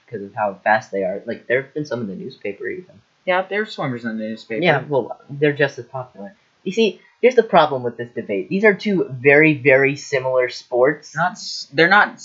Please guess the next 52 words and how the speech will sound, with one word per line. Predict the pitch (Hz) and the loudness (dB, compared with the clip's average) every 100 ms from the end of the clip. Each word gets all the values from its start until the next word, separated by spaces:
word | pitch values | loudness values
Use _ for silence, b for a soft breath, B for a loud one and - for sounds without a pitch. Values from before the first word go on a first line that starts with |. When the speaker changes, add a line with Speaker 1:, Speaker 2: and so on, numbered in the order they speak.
| - | 4
Speaker 1:
Well, | 208 | 6
like, | 196 | 8
Speaker 2:
similar | 170 147 | 6 2
in | 151 | 2
a | |
Speaker 1:
th-, | 143 | 0
Speaker 2:
sense, | - - 139 120 | 0 -2 2 6
Speaker 1:
well, | 202 - | 6 4
Speaker 2:
but | 135 123 | -6 2
they | 131 | 4
are | 135 | 4
similar | 131 135 156 | 0 2 4
Speaker 1:
let | 160 | 4
me, | - | 2
Speaker 2:
in | |
Speaker 1:
let | 175 | 0
me | 202 | 0
explain. | 190 - _ - 147 | -4 -12 _ -10 -4
Speaker 2:
Okay, | 139 131 143 | -4 -2 4
Speaker 1:
They, | |
Speaker 2:
alright. | 156 175 | 6 8
Speaker 1:
they | |
aren't | 226 247 | 4 4
similar | 226 214 185 | -2 2 4
in | 156 | 4
a | - | 2
sense, | - 190 127 101 - - | 0 2 2 0 -14 -12
but | 131 | -4
they | 127 - | -4 -2
are | 160 262 | -2 -2
similar | 233 - 233 196 190 180 | -4 -12 -12 -8 -6 -6
in | 180 | 0
a | |
Speaker 2:
No, | 202 190 | 8 10
it | 175 190 | 8 2
depends | 214 233 240 | 2 4 6
on | 240 196 | 4 8
what | 185 147 | 6 6
mindset | 151 156 160 165 | 2 2 4 4
you're | 135 135 | 4 2
looking | 143 147 123 | 0 -2 0
at | 117 | 6
Speaker 1:
Like, | 160 | 6
Speaker 2:
it | 107 104 | 4 -4
as. | - | 4
Speaker 1:
they | 180 | 6
have | 170 | 6
similar | 165 160 165 175 | 4 2 4 0
benefits. | 147 127 147 156 175 180 - - - - | 4 4 4 2 0 0 -4 -12 -8 2
Um, | 131 123 117 113 | 4 4 2 4
they | 131 | 4
have | 123 | 4